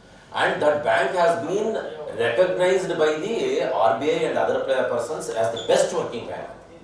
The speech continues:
It has been best working bank ಅಂತ ಹೇಳಿ ಅವ್ರಿಗೆ ನ್ಯಾಷನಲ್ ಲೆವೆಲ್ ಅಲ್ಲಿ ಅವಾರ್ಡ್ ಕೊಟ್ರು. So for long, ten long years from two thousand nine to two thousand nineteen, they were recognized as, and their net N P A was, the N P A was zero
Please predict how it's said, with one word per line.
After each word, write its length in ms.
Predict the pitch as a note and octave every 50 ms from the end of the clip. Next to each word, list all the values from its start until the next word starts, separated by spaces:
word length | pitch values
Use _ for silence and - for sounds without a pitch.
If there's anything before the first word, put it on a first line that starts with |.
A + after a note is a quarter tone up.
| - - - -
It 60 | - -
has 160 | - C3+ - -
been 340 | E3 D#3+ - - - - -
best 220 | - - - - F#3+
working 280 | E3+ - E3+ D#3+ D3+
bank 240 | D3 C#3+ A#2+ A2+ -
ಅಂತ 140 | D3 - C#3+
ಹೇಳಿ 140 | C#3+ D3 D#3
ಅವ್ರಿಗೆ 260 | C#3 - D3 - -
ನ್ಯಾಷನಲ್ 400 | - - - - - G3+ G3 F#3+
ಲೆವೆಲ್ 180 | F#3 F#3 F3+
ಅಲ್ಲಿ 160 | F3+ E3+ E3 -
ಅವಾರ್ಡ್ 280 | C#3 D#3 C#3+ C#3+ C#3+
ಕೊಟ್ರು. 300 | A#2+ - - - - - - - - - - - - - - - - - - - - - - - - - - - - - - - -
So 120 | E3+ G3
for 420 | G#3 - - F#3 - - - - A#3
long, 340 | - - A3 A3+ A3+ - -
ten 220 | - - - - E3
long 300 | D#3 - F#3+ G3 F3+ F3+
years 160 | F3+ F3+ - -
from 180 | E3 E3+ E3 D#3 -
two 180 | D#3 E3+ E3 E3
thousand 300 | - - E3 E3 E3 C#3
nine 180 | C3+ C3+ - -
to 100 | E3 E3 E3
two 160 | D3 D3 D3+
thousand 300 | D3+ D3+ D3+ D3+ C#3 A#2+
nineteen, 460 | A2+ - D3 D3 D3+ D3+ - - - - - - - - - - - -
they 100 | B2+ C#3+
were 160 | - B3 A3+ -
recognized 520 | E3+ E3+ - E3 E3 F3 F#3 F#3 F#3 -
as, 160 | - - -
and 300 | - - - - B2 C3
their 180 | C#3 - - -
net 160 | E3 - F3
N 240 | F3+ E3+ - E3+ D#3+
P 80 | D3+
A 100 | D3 -
was, 200 | - - - -
the 340 | A#2 G#2+ - G2 G2 G2+ G#2
N 120 | B2 - -
P 60 | -
A 100 | A#2 A2
was 160 | B2 C3+ C3+
zero 220 | C3+ A#2+ A#2 -